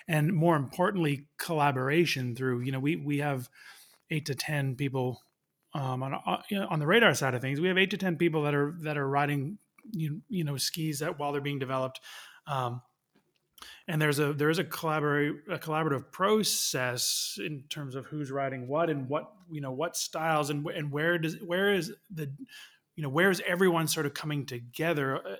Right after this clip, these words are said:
in terms of where the ski works best? I, I think, I think, like, there's a, um, maybe a bit of a notion, like, that those numbers are just kind of the rubber stamp numbers, boom, out the door. This probably will work good here. This, you know, certainly,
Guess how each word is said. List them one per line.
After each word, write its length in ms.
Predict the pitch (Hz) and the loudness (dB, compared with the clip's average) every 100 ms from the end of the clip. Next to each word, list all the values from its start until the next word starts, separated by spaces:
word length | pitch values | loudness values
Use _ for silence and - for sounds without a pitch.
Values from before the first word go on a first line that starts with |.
| - | -10
in 260 | 180 170 - | -8 -8 -8
terms 200 | 147 131 | -6 -4
of 100 | 123 | -2
where 140 | 131 | -2
the 100 | 127 | -2
ski 220 | 120 - 127 | -4 -6 -6
works 240 | 123 - | -6 -8
best? 340 | 143 117 - | -6 -4 -6
I, 120 | 147 180 | -4 -4
I 120 | 151 | -2
think, 320 | 165 147 - - - - - - - | 0 0 -2 -18 -20 -20 -20 -16 -2
I 80 | 147 | 2
think, 160 | 160 | 4
like, 100 | 160 | 4
there's 200 | 147 135 | 4 4
a, 260 | 135 123 113 - - _ _ _ _ _ _ _ 196 | 2 0 -2 -10 -20 _ _ _ _ _ _ _ -10
um, 460 | 190 151 143 131 127 | -6 -4 -4 -4 -4
maybe 240 | 147 143 | -2 0
a 80 | 135 | -2
bit 280 | 123 - 196 | -4 -4 2
of 60 | 175 | 4
a 60 | |
notion, 440 | 156 165 156 147 131 | 4 2 2 -2 -2
like, 200 | 120 - _ _ _ _ | -4 -8 _ _ _ _
that 260 | 160 147 202 147 - _ - | -8 -8 -8 -12 -16 _ -12
those 460 | 151 143 135 123 139 | -6 -4 -6 -8 -4
numbers 420 | 143 143 135 127 | -2 0 0 0
are 100 | 123 | -2
just 400 | 135 - - - | -2 -4 -8 -8
kind 200 | 135 127 | -6 -6
of 100 | 120 | -6
the 200 | 127 127 | -4 -2
rubber 220 | 135 131 | 0 0
stamp 260 | - 120 120 | -2 -2 -2
numbers, 460 | 120 120 120 110 - _ | -2 0 -2 -4 -10 _
boom, 300 | 127 147 139 | 0 2 4
out 160 | 131 127 | 0 -2
the 80 | 120 | -2
door. 340 | 120 123 117 - - - _ _ - | 2 0 -2 -8 -16 -18 _ _ -10
This 280 | 143 131 | -4 -2
probably 320 | - 135 127 127 | 0 0 2 2
will 80 | |
work 220 | 123 120 - | 0 -2 -2
good 140 | 117 | -4
here. 180 | 123 113 | -4 0
This, 200 | 147 143 175 - 226 | 0 0 -8 -18 -8
you 160 | 156 | -6
know, 140 | 123 123 | -6 -4
certainly, 560 | - 185 214 185 - | -2 0 0 -2 -4